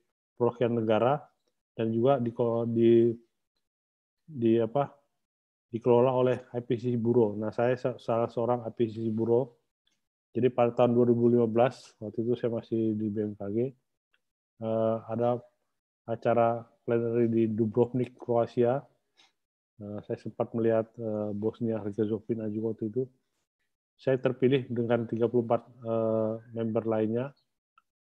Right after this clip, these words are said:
untuk menjadi, eh, eh, Bureau member I P C C selama tujuh tahun, dari dua ribu lima belas sampai dua ribu dua puluh dua rencananya. Selain itu, eh,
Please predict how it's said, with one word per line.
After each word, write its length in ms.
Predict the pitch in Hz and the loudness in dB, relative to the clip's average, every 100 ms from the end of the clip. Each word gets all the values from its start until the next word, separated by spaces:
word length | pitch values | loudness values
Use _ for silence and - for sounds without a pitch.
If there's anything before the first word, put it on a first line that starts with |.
| _ - | _ -14
untuk 320 | 110 110 123 | -8 -6 -4
menjadi, 640 | 123 117 117 123 123 120 120 _ _ 117 | -2 0 4 8 8 6 0 _ _ -6
eh, 140 | 113 117 - _ _ _ _ _ _ _ _ _ _ - | -4 -6 -14 _ _ _ _ _ _ _ _ _ _ -10
eh, 140 | 113 117 120 | -8 -6 -6
Bureau 320 | 113 120 127 | 0 4 4
member 240 | 120 117 117 | 4 2 0
I 120 | 113 | -2
P 80 | - | -4
C 60 | 113 117 | -4 -2
C 20 | 123 123 | -4 -4
selama 280 | 117 113 117 | -4 -2 -4
tujuh 260 | - 110 113 | -4 -4 0
tahun, 340 | 117 104 101 - _ _ _ _ _ - | 2 2 -4 -14 _ _ _ _ _ -4
dari 160 | 110 117 | 0 2
dua 240 | 113 113 | 4 2
ribu 160 | 113 113 | 0 -2
lima 240 | 110 107 | -2 -2
belas 240 | 113 120 | -2 -4
sampai 240 | 110 113 117 | -4 -2 0
dua 160 | 113 | 0
ribu 160 | 110 107 | 0 0
dua 240 | 107 107 | 0 0
puluh 0 | |
dua 160 | 104 104 95 | -2 -4 -6
rencananya. 480 | 95 98 98 98 95 _ _ _ _ _ _ _ _ _ _ _ _ | -10 -12 -10 -12 -14 _ _ _ _ _ _ _ _ _ _ _ _
Selain 300 | 123 127 135 | 4 4 4
itu, 320 | 123 131 170 - - | 2 4 4 -2 -6
eh, 180 | 120 120 | -2 0